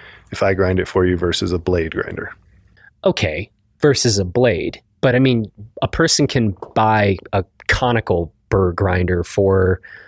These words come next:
Speaker 2: a hundred and fifty bucks these days.
Speaker 1: Correct.
Speaker 2: So your seven thousand dollar grinder versus a conical burr grinder, I'm just curious about consistency of grind size versus the time element.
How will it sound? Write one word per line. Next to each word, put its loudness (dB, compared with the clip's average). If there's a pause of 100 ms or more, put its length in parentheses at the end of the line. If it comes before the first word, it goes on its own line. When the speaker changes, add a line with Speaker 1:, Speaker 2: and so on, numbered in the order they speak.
(360)
Speaker 2:
a 2
hundred 2
and 0
fifty -2
bucks -2
these -2
days. -2
Speaker 1:
Correct. -2
Speaker 2:
So 4 (440)
your 4
seven 2
thousand 2
dollar -2 (320)
grinder 0 (260)
versus 2
a 0 (400)
conical 0
burr 4
grinder, 0 (920)
I'm 0
just 0
curious 2
about 0 (220)
consistency 2
of 0
grind 2
size 2
versus 2
the -2
time 0
element. -4